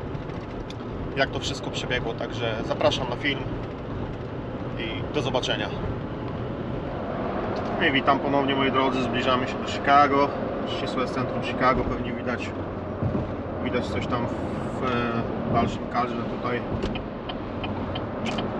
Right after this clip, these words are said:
Immigration niestety ma office, te, ten oddział, który mi przysłał,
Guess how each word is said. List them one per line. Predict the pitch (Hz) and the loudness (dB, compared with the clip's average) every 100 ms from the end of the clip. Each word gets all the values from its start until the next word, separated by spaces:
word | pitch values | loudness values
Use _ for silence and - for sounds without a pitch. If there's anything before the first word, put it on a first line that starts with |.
| - - - - - - | -2 -2 0 0 0 2
Immigration | 135 135 131 - 123 | 0 2 0 0 -2
niestety | 123 - - | -2 -2 -2
ma | 120 - | 0 0
office, | - - - - - - - - | 0 0 -2 -2 -2 -2 -2 0
te, | 131 | 0
ten | - 135 | 2 2
oddział, | 123 113 117 | 2 2 0
który | 110 113 120 | 0 0 0
mi | 120 | 0
przysłał, | - 120 120 | -2 -2 0